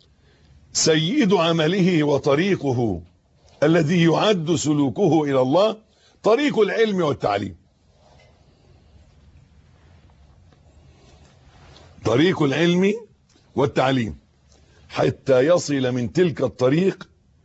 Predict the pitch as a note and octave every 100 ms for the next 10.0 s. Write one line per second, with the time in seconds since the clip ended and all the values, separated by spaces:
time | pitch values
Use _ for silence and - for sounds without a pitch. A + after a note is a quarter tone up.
0 | _ - E3+ E3+ D#3 D3+ C3+ C3 D#3 G3
1 | E3+ - _ _ _ _ _ _ _ -
2 | A#2 D3+ - C3+ A2 A#2+ C3 A2+ F#2+ C#3
3 | B2 G#2 - - - G#2+ F#2 A2+ F#2 -
4 | - - _ _ _ - - - - A3+
5 | A#3+ G3 G3 C#4+ B3+ A#3+ F#3+ F#3+ G3 F#3+
6 | D#3 D3 B2+ G2+ D2+ - _ _ _ _
7 | _ _ _ _ - D3+ D3+ F3+ D3 G#2+
8 | A#2+ D3 D3+ D3 D3 D3+ F#3+ A#3 A#3+ A#3+
9 | - F#3 G3+ F3+ D#3 D3 C#3+ B2+ G2